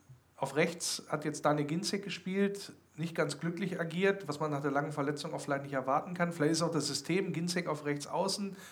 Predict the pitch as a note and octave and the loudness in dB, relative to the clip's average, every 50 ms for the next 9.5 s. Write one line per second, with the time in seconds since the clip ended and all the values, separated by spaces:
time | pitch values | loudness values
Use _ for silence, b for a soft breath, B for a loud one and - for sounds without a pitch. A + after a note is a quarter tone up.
0 | B B B B2+ C#3+ F3 F#3+ G3 F#3 F3 E3 - - - E3+ E3+ E3+ E3+ E3+ D#3+ | B B B 2 2 4 4 2 0 0 -2 -4 -2 -2 0 0 0 0 0 -2
1 | - - D3+ D3+ D#3 - - D#3 D3 - D3+ D3+ D3 D3 C#3+ D3+ D3 - D3 D3 | -4 -4 -4 -4 -4 -4 -6 -8 -6 0 0 0 0 0 -2 -4 -4 -4 -4 -2
2 | D3 C#3 C3 C3 D3+ F3 F3+ - E3 - - - F#3 F#3 F3+ F3+ D#3+ D3 C#3+ - | 0 0 2 2 2 0 0 -2 -6 -10 -6 -2 0 0 0 0 -2 -6 -4 -2
3 | D3+ D3+ D3+ D3+ D3 D3 - - C#3 C3 C3 - - F#2 - - - G2+ G2+ - | 0 0 0 0 -2 -2 -2 -2 -2 -2 -2 -4 -8 -8 -8 -6 -8 -8 -8 -10
4 | b b b b b b b b b b b b b b - - - - C#3 E3 | b b b b b b b b b b b b b b -20 -20 -14 -6 -4 -2
5 | F3 - - F3 F3+ F3 F3 F3 F3 - - - F#3+ F3+ F3+ F#3+ E3+ - D#3+ D3 | -2 0 4 4 6 6 4 0 -2 -4 -2 -2 -2 -2 -2 -4 -4 -4 -2 -2
6 | F3+ F#3 G3 - - F#3 - F3 E3+ D3 - E3+ E3 D3 D#3 D3 - - C#3 - | -2 -2 -2 -2 -4 -2 -2 -4 -4 -4 -4 -6 -4 -4 -6 -6 -6 -2 -2 0
7 | G#3+ - A3 - D#3 D3 D3 D3 C#3+ C#3+ - C#3 D3+ D#3+ F3 F3 E3 D#3+ D3+ D3 | 0 0 0 4 6 8 8 8 6 6 0 0 0 4 4 4 4 4 2 4
8 | D3 D3 D3 D3 D3+ D3+ D#3 D3+ - - E3+ E3+ - - B2+ - - - - C3+ | 4 4 4 4 2 -2 -2 -2 -2 -2 -4 -4 -4 -6 -8 -10 -12 -10 -10 -10
9 | - - - - A2 - - - A2 | -10 -10 -10 -10 -8 -8 -10 -12 -12